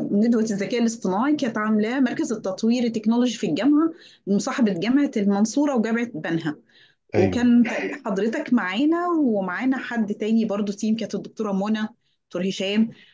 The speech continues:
Speaker 1: فكانت مجموعة رائعة بصراحة، استفدنا جدًا.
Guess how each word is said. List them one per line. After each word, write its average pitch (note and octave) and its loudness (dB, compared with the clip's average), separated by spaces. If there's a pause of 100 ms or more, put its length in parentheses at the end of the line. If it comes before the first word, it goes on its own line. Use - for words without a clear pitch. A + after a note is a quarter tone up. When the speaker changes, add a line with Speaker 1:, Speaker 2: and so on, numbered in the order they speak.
(180)
Speaker 1:
فكانت F#3+ -2
مجموعة G#3+ 0
رائعة G3 -4
بصراحة، G#3+ -6
استفدنا A3 -2
جدًا. A3 0